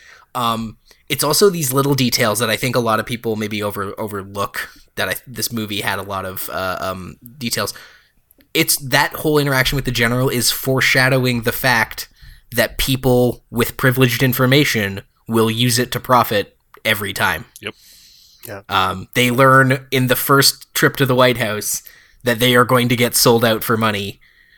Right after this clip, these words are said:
Speaker 1: by people who know more than them. And it's
Speaker 3: Yeah.
Speaker 1: also a recurring joke. I just, yeah, it's,
Speaker 3: Yeah.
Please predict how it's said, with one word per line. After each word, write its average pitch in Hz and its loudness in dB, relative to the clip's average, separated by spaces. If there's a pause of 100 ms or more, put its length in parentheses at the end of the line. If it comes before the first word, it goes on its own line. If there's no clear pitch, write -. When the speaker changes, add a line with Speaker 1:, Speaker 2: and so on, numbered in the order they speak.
(120)
Speaker 1:
by 110 2
people 113 -2
who 123 -2
know 110 0
more 113 0
than 101 -4
them. 95 -8 (1160)
And 139 2
it's 123 0
Speaker 3:
Yeah. 127 2
Speaker 1:
also 117 2
a 117 2
recurring 113 0
joke. 120 0
I 120 -2
just, 113 -6
yeah, 113 -4 (320)
it's, 113 -8
Speaker 3:
Yeah. 107 -4